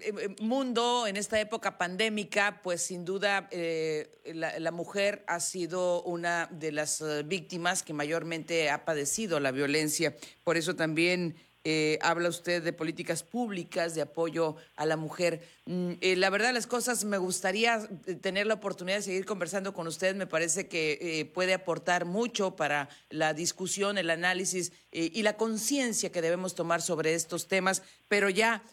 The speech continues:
eh, el tiempo se nos vino encima, doctor. Debo cortar el programa. Eh, nada más déjenos saber dónde, dónde lo podemos leer, cómo, cómo podemos tener acceso a sus redes, en fin. Denos, por favor, los datos.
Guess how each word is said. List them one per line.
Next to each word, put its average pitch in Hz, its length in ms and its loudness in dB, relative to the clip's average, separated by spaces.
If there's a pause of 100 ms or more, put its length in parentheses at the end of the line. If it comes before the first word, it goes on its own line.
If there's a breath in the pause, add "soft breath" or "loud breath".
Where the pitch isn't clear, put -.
(140)
eh, 185 300 -2
el 196 180 -2
tiempo 220 380 -2
se 196 100 -4
nos 180 180 -4
vino 214 220 -2
encima, 202 460 -2
doctor. 190 360 0
Debo 196 240 0
cortar 190 360 0
el 196 100 -6
programa. 196 500 2 (220 loud breath)
Eh, 180 240 -4
nada 247 220 0
más 247 200 -2
déjenos 226 360 -4
saber 220 340 0 (180 loud breath)
dónde, 226 720 0
dónde 240 260 0
lo 220 120 -4
podemos 208 340 -2
leer, 214 420 0
cómo, 220 340 -2
cómo 220 200 -2
podemos 202 420 -2
tener 196 300 2
acceso 190 480 0
a 185 60 2
sus 175 240 -6
redes, 196 320 2
en 165 140 -8
fin. 202 220 -4 (200 loud breath)
Denos, 220 300 -2
por 190 140 -6
favor, 180 260 0
los 170 100 -4
datos. - 380 -6